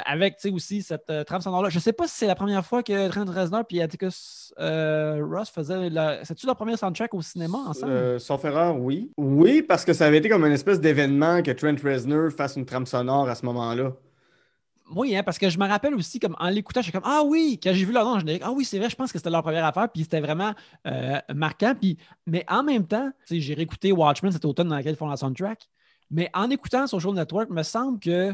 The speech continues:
Speaker 1: c'est un son qu'on entend plus dans les séries télé aussi, là. Tu sais,
Speaker 2: Mm.
Speaker 1: quand on, les, les séries télé ont des soundtracks moins, moins de thèmes maintenant, puis plus ambiantes comme eux autres, là.
Speaker 2: Ouais.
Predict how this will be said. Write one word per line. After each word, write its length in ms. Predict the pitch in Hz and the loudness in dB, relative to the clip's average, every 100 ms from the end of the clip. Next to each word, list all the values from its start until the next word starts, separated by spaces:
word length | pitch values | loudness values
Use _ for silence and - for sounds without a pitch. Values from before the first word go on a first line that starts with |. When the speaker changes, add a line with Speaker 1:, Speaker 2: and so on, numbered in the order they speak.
| - _ _ _ | -6 _ _ _
Speaker 1:
c'est 340 | - - 175 190 | -8 -4 0 2
un 220 | 185 175 | 2 0
son 440 | - 202 208 226 - - | -2 0 2 0 -4 -4
qu'on 260 | - 170 | 2 4
entend 380 | 180 175 180 170 | 6 4 2 0
plus 300 | 160 185 208 175 | 0 2 2 2
dans 120 | 165 | 0
les 140 | 160 | 0
séries 300 | 151 156 160 | 0 -2 -2
télé 360 | 165 151 156 151 | 0 0 2 2
aussi, 520 | 139 135 - 151 143 | 0 -4 -6 -2 0
là. 260 | 135 127 123 | 0 0 -2
Tu 80 | |
sais, 100 | - 160 143 | -2 0 0
Speaker 2:
Mm. 20 | |
Speaker 1:
quand 340 | 156 143 147 147 | 0 0 2 0
on, 120 | 160 | 0
les, 300 | 147 160 160 | -4 -4 -2
les 140 | 180 | 0
séries 260 | 180 202 226 | 0 2 2
télé 460 | 226 196 208 262 - _ _ - | 2 2 4 0 -6 _ _ -6
ont 140 | 160 | -2
des 120 | 156 160 | 0 2
soundtracks 520 | 185 175 175 202 _ | 2 0 2 0 _
moins, 560 | 151 151 180 196 214 220 - _ | -4 0 4 4 2 0 -6 _
moins 280 | 151 160 202 | -2 2 4
de 140 | 180 151 | 4 0
thèmes 720 | - 190 185 190 170 156 143 | 2 2 2 2 0 0 0
maintenant, 600 | 139 147 - 160 165 180 | 0 -2 -2 -2 0 -2
puis 100 | 156 | -4
plus 340 | 123 165 170 - | 0 2 2 0
ambiantes 640 | 151 139 135 139 147 151 | -4 -2 0 0 0 -4
comme 180 | 127 127 | -6 -4
eux 140 | 127 123 | -4 -4
autres, 300 | 131 127 143 | -6 -8 -10
là. 80 | 135 120 123 | -14 -8 -6
Speaker 2:
Ouais. 120 | 117 | -6